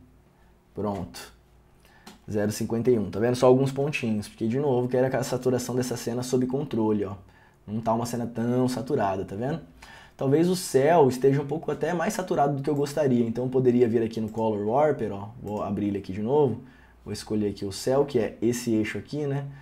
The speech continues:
Vou diminuir um pouquinho a saturação dele lá. Olha só, ó. Chama menos atenção, fica mais dramático. Eu gosto.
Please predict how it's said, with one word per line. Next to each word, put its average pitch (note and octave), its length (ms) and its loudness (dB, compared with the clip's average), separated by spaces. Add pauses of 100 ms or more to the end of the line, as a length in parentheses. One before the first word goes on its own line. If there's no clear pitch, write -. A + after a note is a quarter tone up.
(200)
Vou A#2+ 80 -6
diminuir B2+ 380 -4
um A2+ 40 -4
pouquinho A2 320 -10
a - 20 -8
saturação F#2 520 -10
dele F#2 200 -6
lá. B2 420 -6 (1700)
Olha G2 420 -4
só, E2+ 320 -10
ó. G#2+ 440 -10 (840)
Chama G2+ 280 -8
menos G#2 240 -4
atenção, A2 760 -6
fica - 160 -8
mais G2+ 200 -6
dramático. A2 960 -6 (760)
Eu A2 140 -4
gosto. F2 520 -8